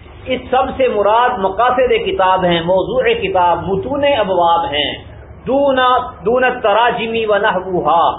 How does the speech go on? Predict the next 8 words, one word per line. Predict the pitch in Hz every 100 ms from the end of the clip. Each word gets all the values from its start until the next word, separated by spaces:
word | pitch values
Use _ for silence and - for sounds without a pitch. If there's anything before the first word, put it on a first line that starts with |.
| - - -
تراجم | 220 254 277 285 254
وغیرہ | 220 202 202 202
کے | 202 240 190
علاوہ، | 160 151 135 107 - - - - - - - - - - - 123
دون | 165 202
التراجم | 202 202 175 185 180 190 190 208 240 175
ونحوها، | 165 165 156 156 143 143 135 - -
تراجم | 160 175 175 220